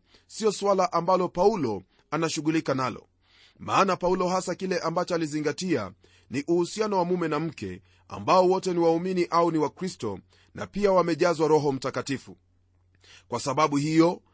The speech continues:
neno la Mungu kwenye sehemu hiyo laanza kwa kusema maneno haya kwenye sura ile ya tano, aya ya kumi na nane, sehemu ya pili, kwamba, "Bali jazweni Roho." Na swali ambalo laibuka mara moja ni hili:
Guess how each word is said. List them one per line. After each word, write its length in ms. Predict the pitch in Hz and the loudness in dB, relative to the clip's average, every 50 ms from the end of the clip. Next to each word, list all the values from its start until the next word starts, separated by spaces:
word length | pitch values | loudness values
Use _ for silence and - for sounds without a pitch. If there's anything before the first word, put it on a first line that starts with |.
| _ _ _ | _ _ _
neno 240 | - 101 156 180 190 | -6 -2 0 0 2
la 120 | 180 175 | 2 2
Mungu 260 | 170 185 196 185 180 - | 2 2 0 -2 -4 -4
kwenye 240 | - 180 170 170 | -4 -2 -2 -2
sehemu 300 | 151 - 170 180 185 180 | -2 -2 -2 0 0 0
hiyo 460 | 175 170 196 196 165 123 104 95 92 - _ _ _ _ _ | -2 -2 -2 -2 -2 -2 -2 -6 -10 -14 _ _ _ _ _
laanza 400 | - 117 143 185 208 190 202 185 | -2 2 2 2 2 2 0 -2
kwa 120 | - 170 | -2 -4
kusema 340 | - 170 - - 196 190 180 | -6 -6 -6 -4 -2 -2 0
maneno 340 | 170 170 170 185 185 175 165 | 0 0 0 0 -2 -2 0
haya 360 | 170 180 156 120 104 95 85 - _ _ _ _ _ _ | 0 -2 -2 -2 -4 -8 -10 -14 _ _ _ _ _ _
kwenye 240 | - 156 180 185 175 | -8 -6 -4 -4 -6
sura 300 | - 226 220 196 185 - | -6 -4 -2 0 0 0
ile 200 | - 185 180 175 | -2 -4 -2 0
ya 140 | 170 156 151 | 2 2 2
tano, 460 | - 165 170 165 139 117 107 95 90 - _ _ _ _ _ _ - | 0 0 0 0 0 -2 -6 -10 -12 -14 _ _ _ _ _ _ -4
aya 300 | 120 147 190 196 190 185 | -2 0 2 2 2 2
ya 140 | 180 170 | 0 -2
kumi 220 | 165 - 190 190 185 | -2 -4 -6 -4 -2
na 120 | 170 165 | -2 -2
nane, 240 | 170 175 175 170 160 | 0 0 0 -2 -2
sehemu 320 | - - 160 165 165 160 | -4 -2 -2 -2 0 0
ya 100 | 151 143 | 0 -2
pili, 440 | - - 160 147 113 95 95 92 - _ _ _ _ _ _ _ _ | -2 -4 -6 -6 -6 -6 -10 -12 -14 _ _ _ _ _ _ _ _
kwamba, 480 | - 196 220 196 147 117 101 98 101 - _ _ _ _ _ | 0 0 2 2 0 -2 -4 -6 -8 -10 _ _ _ _ _
"Bali 400 | - 101 143 190 208 202 196 190 | -2 2 4 4 4 4 0 0
jazweni 480 | 151 180 175 156 127 170 180 165 165 156 | 0 0 0 0 0 0 0 2 2 4
Roho." 320 | 156 151 131 98 87 - _ _ _ _ _ _ _ _ _ _ | 4 2 2 0 -6 -14 _ _ _ _ _ _ _ _ _ _
Na 100 | - - | -10 -8
swali 320 | - - 226 247 233 226 - | -4 -2 -2 -2 -2 -2 -2
ambalo 340 | 190 196 196 208 208 208 202 | -2 0 2 2 2 2 2
laibuka 440 | 196 190 185 180 170 196 - 196 185 | 2 2 0 0 0 -2 -2 -2 -2
mara 220 | 175 170 165 165 | 0 0 0 0
moja 280 | 170 190 190 170 165 170 | 0 0 0 0 -2 0
ni 120 | 165 165 | 0 0
hili: 320 | 165 170 165 127 104 - | 0 0 0 -2 -4 -8